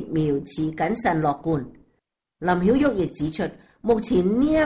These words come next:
款疫苗嘅數據非常有限。佢話佢覺得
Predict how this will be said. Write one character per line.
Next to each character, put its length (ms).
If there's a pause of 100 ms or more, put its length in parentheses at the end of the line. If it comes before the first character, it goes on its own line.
款 220
疫 140
苗 300
嘅 300
數 220
據 180
非 160
常 240
有 180
限。 300 (300)
佢 160
話 240
佢 140
覺 260
得 260